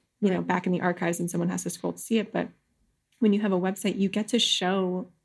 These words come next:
Speaker 1: exactly what you want to and, um, and highlight that. That's a lot harder to do in social media. So I just encourage people to have it because, you know,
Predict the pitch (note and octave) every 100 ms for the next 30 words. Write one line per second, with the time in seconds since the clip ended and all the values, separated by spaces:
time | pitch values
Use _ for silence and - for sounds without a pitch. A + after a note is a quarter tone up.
0 | - G3 E3+ F3 F3+ F#3+ A3 G3 F3+ F#3+
1 | F3 F3 F3+ - - F3 - - F#3 F3
2 | - - - _ _ _ _ _ _ F3+
3 | E3+ F3 - G3 - F#3+ F#3+ F3+ F#3 F3
4 | F#3 - _ - F#3 - - - G3 G3
5 | G3 - F#3+ F3+ F3+ F3 - F3+ F3+ F#3
6 | - _ _ _ _ _ _ - F#3+ F3
7 | E3+ E3+ F3 - G3 F#3+ F#3 - - G#3+
8 | A#3+ C4+ A#3 G#3 F#3+ G#3 G3 F#3 F3+ F#3+
9 | F#3 F3+ F#3 - F3+ - - _ _ _
10 | _ _ _ _ _ _ - G#3 A3